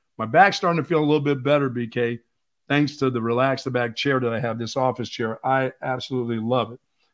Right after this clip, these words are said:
And, folks, you can too. They got two wonderful locations in B K's at the Hill Country Galleria, across from the Whole Foods, and, of course, in Austin up north at the Gateway Shopping Center, across from the Container Store. Live pain-free, just like the Buck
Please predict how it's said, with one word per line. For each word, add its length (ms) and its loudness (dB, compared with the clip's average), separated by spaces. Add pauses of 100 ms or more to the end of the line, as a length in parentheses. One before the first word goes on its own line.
(120)
And, 140 0
folks, 260 2
you 100 2
can 260 2
too. 160 2
They 100 4
got 220 0
two 140 2
wonderful 340 4
locations 560 2
in 100 0
B 160 0
K's 280 0
at 60 -4
the 100 -2
Hill 140 2
Country 260 -2
Galleria, 600 2 (520)
across 340 4
from 100 -2
the 80 2
Whole 240 4
Foods, 400 -2 (240)
and, 80 -2
of 80 -8
course, 320 2
in 180 -2 (100)
Austin 340 0
up 120 2
north 260 0
at 80 -8
the 40 -10
Gateway 360 0
Shopping 400 0
Center, 260 -2
across 340 -2
from 140 -12
the 60 -8
Container 540 -2
Store. 400 -2 (340)
Live 220 6
pain-free, 500 4
just 220 -4
like 180 6
the 60 0
Buck 360 6